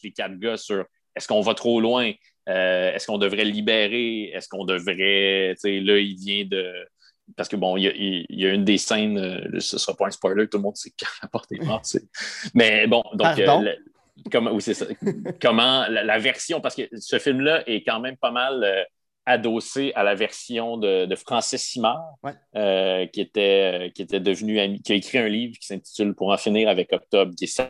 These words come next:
Speaker 1: version, euh,
Speaker 2: Mhm.
Speaker 1: de la crise d'Octobre puis de ce qui s'est passé, euh, dans le kidnapping, de, dans l'enlèvement de, de Pierre Laporte. Puis lui est devenu ami de, de Pierre Falardeau parce que c'est lui qui, parce que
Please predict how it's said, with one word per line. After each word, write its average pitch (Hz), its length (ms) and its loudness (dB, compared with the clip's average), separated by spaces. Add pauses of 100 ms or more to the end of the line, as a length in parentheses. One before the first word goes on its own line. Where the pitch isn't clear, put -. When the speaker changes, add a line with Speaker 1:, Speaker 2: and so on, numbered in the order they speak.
Speaker 1:
version, 101 520 -2 (520)
euh, - 200 -6 (100)
Speaker 2:
Mhm. - 200 -6 (240)
Speaker 1:
de - 180 -10
la 101 100 6
crise 104 240 2
d'Octobre 101 420 2
puis - 120 -14
de 87 80 -6
ce - 100 -8
qui - 80 -10
s'est 95 140 -2
passé, 87 560 2 (380)
euh, - 280 -2
dans 90 180 2
le 90 60 2
kidnapping, 95 640 0
de, 85 240 -2
dans 87 140 -2
l'enlèvement 92 480 0
de, 90 220 -6 (500)
de 95 120 2
Pierre 95 240 6
Laporte. 95 460 2 (120)
Puis 113 220 -2
lui 110 400 2
est 101 40 -2
devenu 107 440 -2
ami 104 420 -4
de, 90 300 -12
de 95 120 -2
Pierre 98 260 2
Falardeau 107 480 2
parce 110 160 -6
que 104 100 -8
c'est - 200 -8
lui 104 380 -4
qui, 98 320 -8
parce - 140 0
que - 140 -6